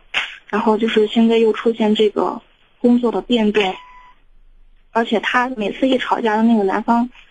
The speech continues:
一吵架的话，他经常就喜欢，嗯，就是离家出走，啊，喜欢摔东西，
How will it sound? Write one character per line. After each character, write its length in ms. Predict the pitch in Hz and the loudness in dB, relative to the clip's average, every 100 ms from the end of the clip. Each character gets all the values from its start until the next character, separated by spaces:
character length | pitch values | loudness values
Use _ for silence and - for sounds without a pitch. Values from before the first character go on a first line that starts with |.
| _ _ | _ _
一 200 | 247 240 | -2 0
吵 200 | 240 - | -2 -4
架 180 | 202 208 | -2 -4
的 80 | 185 | -2
话， 160 | 208 | -4
他 120 | 214 247 | -2 -2
经 160 | 277 | 2
常 160 | 247 233 | 4 4
就 120 | 240 | 2
喜 160 | - 220 | -2 -4
欢， 300 | 208 214 240 - - - - - - | -2 -4 -6 -16 -20 -20 -20 -12 -4
嗯， 360 | 196 196 220 | -2 -2 -2
就 120 | 220 | -2
是 140 | 214 208 | -2 0
离 120 | 208 | 0
家 160 | 240 262 | 0 -2
出 200 | - 269 | -2 -2
走， 260 | - - - - - - - - - | -2 -4 -6 -20 -20 -20 -20 -20 -6
啊， 240 | 190 185 | -6 -6
喜 160 | - 226 | -6 -2
欢 180 | 220 | 0
摔 200 | 226 247 | 2 0
东 200 | 247 262 269 | 0 0 -2
西， 100 | - | -4